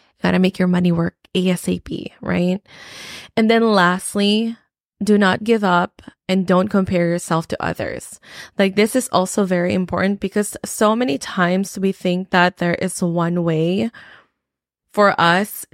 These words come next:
to do things and that we think we're behind on doing things.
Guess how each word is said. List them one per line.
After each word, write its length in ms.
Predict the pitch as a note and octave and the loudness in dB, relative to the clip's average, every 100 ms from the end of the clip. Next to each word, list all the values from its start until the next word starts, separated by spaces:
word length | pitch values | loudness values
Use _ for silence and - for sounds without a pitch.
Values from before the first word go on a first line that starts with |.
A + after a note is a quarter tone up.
| - | -6
to 100 | G#3 | 0
do 180 | G#3 | 0
things 600 | G3+ G3 F3 G3 A3 - - _ _ _ - | 0 -2 -2 -2 -2 -6 -18 _ _ _ -2
and 260 | G3+ G3 | 0 0
that 300 | F#3 F3+ F3+ - | 2 2 2 -2
we 720 | F3 F3+ F#3 F#3+ F3+ F3 D#3+ - _ _ _ | -10 -4 -2 -2 -2 -2 -4 -6 _ _ _
think 260 | G#3+ G#3 G3+ | 0 0 2
we're 160 | F#3+ | 2
behind 840 | E3+ F#3 F3 - E3 E3+ G3+ A3+ - | 2 -4 -4 -2 0 2 0 0 -2
on 200 | A3 G#3 | -2 0
doing 320 | G#3 G#3+ A3 | -2 -2 -6
things. 580 | G#3+ G#3+ A#3 C#4 - | -2 -2 -2 -8 -12